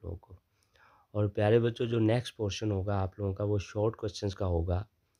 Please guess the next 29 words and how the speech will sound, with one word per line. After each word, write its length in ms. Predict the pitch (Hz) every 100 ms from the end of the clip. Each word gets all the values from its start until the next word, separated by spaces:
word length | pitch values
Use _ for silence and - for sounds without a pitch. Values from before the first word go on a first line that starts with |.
| _ _ 101
दो 220 | 104 113
पोर्शन 420 | 117 107 - 107
होंगे, 360 | 95 90 98 101
क्वेश्चन 420 | - 95 - 107
नंबर 220 | 107 107
टू 220 | 95 120
होगा, 320 | 120 104 110
क्वेश्चन 400 | 110 - 92 -
नंबर 220 | 101 101 98
थ्री 300 | - 104 104
होगा। 380 | 82 82 78 87 _ _ _ _ _ _ _
तो 100 | 113
जो 220 | 107 123
क्वेश्चन 360 | 120 117 - 127
नंबर 220 | 123 123
टू 260 | 110 139 139
होगा, 420 | 107 95 95 107 - _ _ _ _
उसमें 320 | 107 - 123
बेटा 260 | 110 104 110
जी 160 | 107 110
आप 260 | 101 101
लोगों 220 | 107 107
को 300 | 101 104 110 - _ _ _ _
टोटल 260 | 113 107 123
नौ 580 | 120 107 104 110 117 131
शॉर्ट 340 | - 98 98
क्वेश्चन 420 | - 101 - 104
दिए 280 | 95 90 95
जाएंगे 480 | 107 113 113 113 131